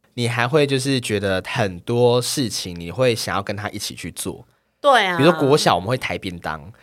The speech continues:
Speaker 1: 我只要每一次被分到跟那个男生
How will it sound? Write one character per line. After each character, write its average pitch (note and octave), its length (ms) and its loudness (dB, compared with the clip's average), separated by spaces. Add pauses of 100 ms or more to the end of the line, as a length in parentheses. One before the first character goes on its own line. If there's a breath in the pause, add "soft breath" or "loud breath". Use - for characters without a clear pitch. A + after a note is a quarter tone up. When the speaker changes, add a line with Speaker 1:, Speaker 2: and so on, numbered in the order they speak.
(120 soft breath)
Speaker 1:
我 D#3+ 100 8
只 E3+ 100 4
要 F3+ 80 4
每 B2+ 180 -4
一 G#2 60 -8
次 D3 180 -4
被 D3+ 160 6
分 C#3 240 2
到 C3+ 160 0
跟 B2 360 -2
那 C3 100 0
个 A#2+ 120 -2
男 F2+ 200 -8
生 A2+ 260 -6